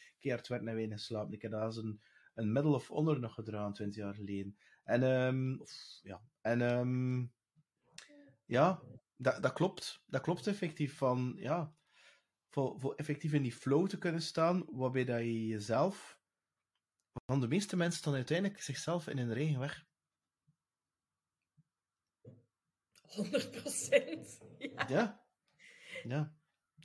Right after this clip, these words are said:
Speaker 1: En ja, het stroomt niet. Natuurlijk stroomt het niet. Sta je zelf in de weg.
Speaker 2: Ja.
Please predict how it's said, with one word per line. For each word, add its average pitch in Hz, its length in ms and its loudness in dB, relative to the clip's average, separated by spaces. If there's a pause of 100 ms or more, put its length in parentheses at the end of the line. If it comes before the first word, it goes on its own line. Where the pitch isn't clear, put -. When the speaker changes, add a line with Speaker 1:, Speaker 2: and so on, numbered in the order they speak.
Speaker 1:
En 127 140 2
ja, 131 140 6
het 160 100 0
stroomt 196 360 4
niet. 123 120 2
Natuurlijk 175 340 -2
stroomt 208 240 0
het 170 80 2
niet. 143 120 2
Sta 135 140 -2
je 127 100 2
zelf 185 240 2
in 196 140 2
de 139 60 2
weg. 123 240 -2 (1300)
Speaker 2:
Ja. 294 200 -10